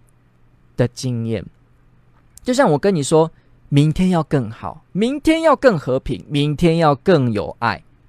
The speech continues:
什么叫和平？什么叫有爱？这个东西不是石头，不是手机，不是电脑，它不是物质呢，它是精神层次的东西。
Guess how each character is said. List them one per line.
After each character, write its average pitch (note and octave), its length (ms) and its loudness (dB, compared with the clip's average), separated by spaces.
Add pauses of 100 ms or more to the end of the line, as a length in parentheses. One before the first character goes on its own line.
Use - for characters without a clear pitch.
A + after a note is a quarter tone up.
(260)
什 - 140 -8
么 C#4+ 80 -8
叫 E4+ 140 4
和 D3+ 220 0
平？ C#3+ 160 -8
什 G#3+ 120 -8
么 B3+ 60 -6
叫 D#4+ 100 6
有 E3 160 2 (120)
爱？ B2+ 160 0
这 - 100 -6
个 D4+ 100 -2
东 E4 160 2
西 D4+ 120 -2
不 A3 160 -4
是 C4+ 100 -4
石 F3 220 -4
头， D#3+ 120 0
不 F#3 120 -6
是 - 100 -8
手 A#2 240 -2
机， - 100 -6
不 - 140 -8
是 B3+ 80 -6
电 D#4 260 0
脑， F2+ 220 -8 (460)
它 D#4+ 120 4
不 D#4 120 0
是 D#4 80 2
物 E4 200 4
质 A#2+ 200 -4
呢， F2+ 120 -8 (800)
它 A#3+ 140 -4
是 A#3+ 200 -2 (200)
精 C#4 320 -8
神 G2 260 -8
层 G#2+ 220 -12
次 - 100 -16
的 A#2+ 80 -8
东 A2 260 -12
西。 - 240 -20